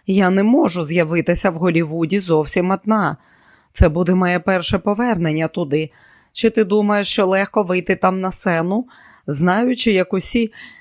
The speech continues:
б'ялять на тебе очі і шепочуться: 'Дивись, до чого поглачала,' а потім усміхаються на весь рот?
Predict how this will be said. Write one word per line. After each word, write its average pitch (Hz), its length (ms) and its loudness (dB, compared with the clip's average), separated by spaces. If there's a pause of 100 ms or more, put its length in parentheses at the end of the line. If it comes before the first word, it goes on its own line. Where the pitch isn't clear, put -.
(100)
б'ялять 185 540 0
на 190 140 2
тебе 190 380 0
очі 190 400 0
і 180 80 0
шепочуться: 175 880 -2 (500)
'Дивись, 196 680 2 (100)
до 165 160 0
чого 165 380 2
поглачала,' 170 880 0 (480)
а - 120 0
потім 220 440 0
усміхаються 180 840 0
на 165 120 0
весь 160 320 -2
рот? 165 380 -2